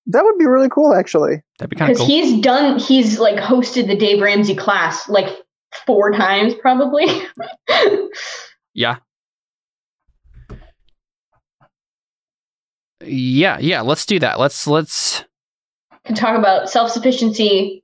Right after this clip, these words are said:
Speaker 3: from the government, self-sufficiency from debt,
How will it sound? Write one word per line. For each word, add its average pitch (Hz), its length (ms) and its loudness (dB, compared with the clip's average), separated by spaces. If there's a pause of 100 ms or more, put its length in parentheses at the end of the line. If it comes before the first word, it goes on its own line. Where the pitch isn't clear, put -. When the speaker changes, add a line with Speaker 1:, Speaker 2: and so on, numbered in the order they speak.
Speaker 3:
from 226 200 0
the 208 60 2
government, 175 580 0 (500)
self-sufficiency 202 840 0
from 165 540 -2 (840)
debt, - 480 -2